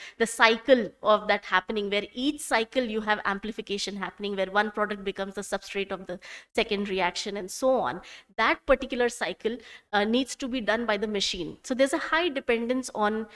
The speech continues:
a machine that can take you to high temperatures in a very short amount of time and then bring it down, uh, you know, in a very short amount of time. And that too, they have to keep doing that for thirty cycles or so,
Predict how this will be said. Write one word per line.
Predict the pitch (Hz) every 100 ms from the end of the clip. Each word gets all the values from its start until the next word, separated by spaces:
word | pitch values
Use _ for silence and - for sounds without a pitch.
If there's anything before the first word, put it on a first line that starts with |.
| -
a | -
machine | 214 202 - 262 262
that | 214
can | - 233
take | - 220 247 -
you | 254
to | 233
high | 202 - 311
temperatures | 311 269 262 254 269 262
in | 220
a | 185
very | 202 226
short | 254 - 233 240
amount | 220 208 214
of | 220 -
time | 196 202 208 - -
and | 196 208
then | 233
bring | 202 247 254
it | 262 202
down, | 190 190 196 - - -
uh, | 196 185 175 165 180
you | 202
know, | 240
in | - 233
a |
very | 214 214
short | 220 196
amount | 202 190 190 -
of | 190 -
time. | 185 214
And | 196 202
that | 247 -
too, | 269
they | 247
have |
to | 247
keep | 247 240 202
doing | 233
that | 233 208
for | -
thirty | - 226 220
cycles | - 208 190 202
or | 175
so, | - 226 185